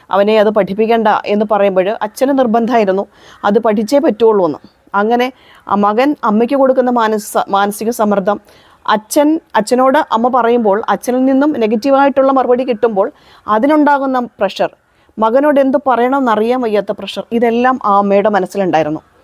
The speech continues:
അങ്ങനെ കുറേ നാൾ കഴിഞ്ഞുപോയി. അധികമാകുന്നതിന് മുമ്പ് ഒരു ദിവസം രാവിലെ അവർ കേൾക്കുന്ന വാർത്ത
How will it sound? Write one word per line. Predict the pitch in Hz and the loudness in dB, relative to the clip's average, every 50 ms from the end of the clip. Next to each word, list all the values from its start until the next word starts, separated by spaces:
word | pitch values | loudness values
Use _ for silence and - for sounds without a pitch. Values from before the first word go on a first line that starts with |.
| _ _ _ _ _ _ _ _ _ - - | _ _ _ _ _ _ _ _ _ -4 -2
അങ്ങനെ | 247 262 277 302 311 | 0 2 2 2 2
കുറേ | 311 - 262 240 254 | 2 2 2 4 4
നാൾ | 262 269 277 285 | 2 2 0 -2
കഴിഞ്ഞുപോയി. | 277 269 233 233 240 254 262 240 220 226 269 330 311 _ _ _ _ _ _ _ _ _ _ _ _ _ _ - - | 0 0 0 0 0 0 0 0 0 0 0 -4 -10 _ _ _ _ _ _ _ _ _ _ _ _ _ _ -4 -2
അധികമാകുന്നതിന് | 247 233 220 285 330 339 320 294 277 262 269 269 262 269 | -2 0 2 2 2 4 4 4 4 2 2 2 2 2
മുമ്പ് | 262 233 208 220 226 220 - | 2 2 0 0 -2 -2 -4
ഒരു | - 214 214 220 208 | -4 -2 -2 2 2
ദിവസം | 220 220 214 233 226 | 0 0 0 -4 -2
രാവിലെ | 214 220 208 196 196 208 208 196 190 185 - - | 0 0 2 2 2 2 0 0 -2 -2 -6 -8
അവർ | 190 190 196 202 - | -4 -4 -4 -2 0
കേൾക്കുന്ന | 196 190 190 - 202 202 202 | -2 -2 -2 -2 -2 -2 0
വാർത്ത | 196 190 175 175 202 - 185 | 0 0 0 -2 -2 -4 -8